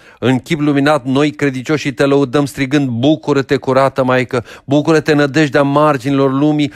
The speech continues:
și mântuirea celor ce te laudă pe tine.” Slavă Tatălui și Fiului și Sfântului Duh!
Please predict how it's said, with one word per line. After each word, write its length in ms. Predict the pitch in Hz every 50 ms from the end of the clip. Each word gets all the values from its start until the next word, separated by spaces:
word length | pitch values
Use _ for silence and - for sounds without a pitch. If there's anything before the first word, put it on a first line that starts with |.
| - -
și 140 | - - 135
mântuirea 480 | 135 139 147 127 - 143 139 139 139 127
celor 320 | - - 139 135 131 117
ce 140 | - 135 120
te 140 | - 131 127
laudă 420 | 127 131 131 127 127 110 123 113
pe 120 | 98 117
tine.” 380 | 107 - 123 120 110 104 98 - _ _ _ _ _ -
Slavă 420 | - - - 139 131 127 120 131
Tatălui 500 | 123 - - 139 139 139 - 143 131 127
și 160 | 117 - 127 110
Fiului 340 | - 131 131 135 127 123
și 180 | 117 - 123 113
Sfântului 440 | - - 131 135 123 - 123 127 123
Duh! 200 | 120 127 120